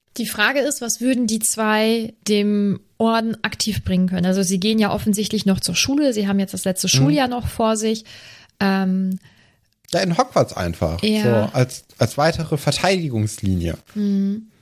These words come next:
Speaker 1: Ja, wenn es jetzt zum Beispiel da zu einem Kampf käme oder so, meinst du, oder? Weil
Speaker 2: Ja, ich glaub, wenn es zu einem offenen Kampf käme, dann ist sowieso noch mal ein paar mehr Leute
Speaker 1: Mhm.
Speaker 2: vielleicht hoffentlich dabei, die
Speaker 1: Mhm.
Speaker 2: dann sagen, "Ja, nee,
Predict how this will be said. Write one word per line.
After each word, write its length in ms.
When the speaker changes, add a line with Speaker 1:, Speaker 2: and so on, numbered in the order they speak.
Speaker 1:
Ja, 460
wenn 160
es 340
jetzt 280
zum 100
Beispiel 320
da 140
zu 120
einem 140
Kampf 400
käme 320
oder 220
so, 200
meinst 460
du, 240
oder? 500
Weil 200
Speaker 2:
Ja, 100
ich 140
glaub, 180
wenn 140
es 160
zu 100
einem 120
offenen 420
Kampf 340
käme, 380
dann 180
ist 160
sowieso 460
noch 180
mal 280
ein 160
paar 280
mehr 300
Leute 320
Speaker 1:
Mhm. 100
Speaker 2:
vielleicht 400
hoffentlich 560
dabei, 420
die 140
Speaker 1:
Mhm. 40
Speaker 2:
dann 180
sagen, 300
"Ja, 200
nee, 320